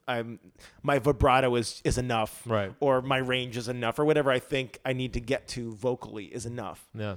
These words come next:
Speaker 1: And I wonder what it would take. And I'm sure I wouldn't. I'm sure I'd still be like, "Well, I don't know. I could wish the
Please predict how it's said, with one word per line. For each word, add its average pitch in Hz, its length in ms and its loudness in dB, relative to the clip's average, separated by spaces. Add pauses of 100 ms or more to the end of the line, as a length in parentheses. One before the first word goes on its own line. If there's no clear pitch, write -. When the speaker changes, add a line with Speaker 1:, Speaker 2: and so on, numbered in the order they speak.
(140)
Speaker 1:
And 123 120 -8
I 113 60 -6
wonder 123 280 0
what 120 120 0
it 117 40 -2
would 113 80 -4
take. 143 160 -2
And 170 60 0
I'm 156 60 -2
sure 139 220 2
I 120 60 2
wouldn't. 110 360 -4
I'm 107 220 -8
sure 107 240 -6
I'd 101 120 -10
still - 180 -12
be 101 120 -10
like, 101 220 -6
"Well, 254 260 -2
I - 60 -4
don't - 80 -6
know. 196 80 0
I 160 40 -2
could - 140 -6
wish - 140 -6
the 147 160 -8